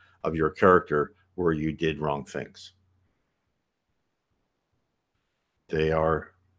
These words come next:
you know, to us, they're just complete geniuses. We're like five-year-olds looking at our parents thinking, "How do they do that?" Right? And they're so tall. No, that's, that's, that's why. Okay.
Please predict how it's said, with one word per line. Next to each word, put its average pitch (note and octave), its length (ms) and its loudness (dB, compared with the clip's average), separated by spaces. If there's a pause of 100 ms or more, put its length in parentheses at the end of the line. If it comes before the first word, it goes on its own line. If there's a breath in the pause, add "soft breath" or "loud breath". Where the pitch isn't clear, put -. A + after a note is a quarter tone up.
(440)
you E2 120 -4
know, D2 180 -4
to F2 160 0
us, F2+ 200 4
they're D#2+ 100 -6
just D2 200 -6
complete D#2+ 320 -6
geniuses. C#2 520 -8
We're G#2 140 10
like G2 200 8
five-year-olds E2+ 840 2 (260 soft breath)
looking F2+ 260 -2
at E2 120 0
our D2+ 140 -2
parents F2 400 -2
thinking, C2 240 -6
"How A2+ 240 -2
do C#3+ 140 -4
they - 180 -14
do B2+ 200 0
that?" A#1+ 320 -8
Right? - 160 -2
And G3 80 -6
they're - 100 -4
so E3+ 200 0
tall. - 460 2 (640 soft breath)
No, - 240 -4
that's, - 440 -2 (320)
that's, D2 240 -4 (280)
that's C#2 260 -6
why. A#1+ 280 -6 (3250)
Okay. A2 460 6